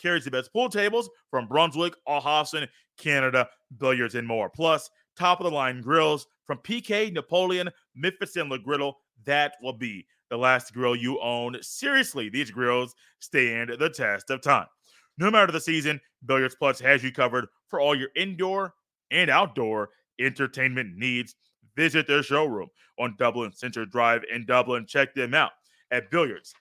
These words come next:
dash plus dot com. Billiards, Billiards Plus, family owned and operated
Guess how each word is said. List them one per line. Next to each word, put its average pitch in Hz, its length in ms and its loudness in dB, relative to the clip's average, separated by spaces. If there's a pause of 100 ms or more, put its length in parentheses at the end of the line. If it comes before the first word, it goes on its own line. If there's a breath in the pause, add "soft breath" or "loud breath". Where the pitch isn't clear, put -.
(200)
dash 117 200 -2 (100)
plus 233 420 -4 (520)
dot 127 280 0
com. 113 360 0
Billiards, 160 260 4 (260)
Billiards 151 340 2
Plus, 180 400 -4 (260 soft breath)
family 156 260 0
owned 170 280 2
and 156 80 0
operated 254 500 4